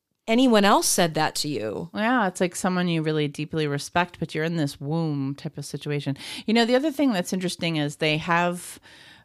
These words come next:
Speaker 2: found, there are analysts and psychology, um, psychologists out there that have studied,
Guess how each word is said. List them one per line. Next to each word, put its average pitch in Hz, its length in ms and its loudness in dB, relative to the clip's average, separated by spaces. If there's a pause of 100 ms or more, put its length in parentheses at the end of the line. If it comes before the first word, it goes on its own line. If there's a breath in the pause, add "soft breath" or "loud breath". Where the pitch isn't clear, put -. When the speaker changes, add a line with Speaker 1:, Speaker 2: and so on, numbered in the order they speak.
Speaker 2:
found, 165 640 2
there 151 460 0
are - 40 -2
analysts 160 520 0
and 151 420 -4
psychology, 156 1120 -2
um, 143 640 -4 (160)
psychologists 170 640 2
out 151 140 0
there 143 140 -2
that 131 120 -2
have 147 180 -4
studied, 147 520 -2